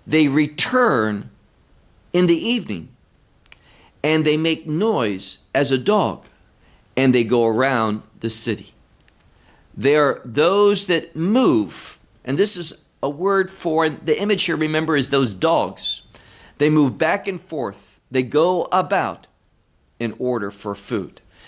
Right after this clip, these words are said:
Now, there's a really a play on word, because this word for, for food, it's the basic word for eating,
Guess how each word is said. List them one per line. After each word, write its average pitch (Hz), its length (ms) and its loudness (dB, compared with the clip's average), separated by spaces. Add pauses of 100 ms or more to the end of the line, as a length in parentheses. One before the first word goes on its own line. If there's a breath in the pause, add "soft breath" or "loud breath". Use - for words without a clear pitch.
(140 loud breath)
Now, 139 420 -2
there's 156 280 -2
a 160 140 -2
really 208 440 -2
a 147 100 0
play 185 340 -2
on 147 220 -2
word, 151 320 -6
because 131 500 -6
this 202 260 -2
word 175 220 -2
for, 135 500 -2
for 143 220 -2
food, 165 460 0
it's 156 140 -4
the 143 60 -6
basic 156 580 0 (320 soft breath)
word 190 320 2
for 139 260 -4
eating, 151 460 -6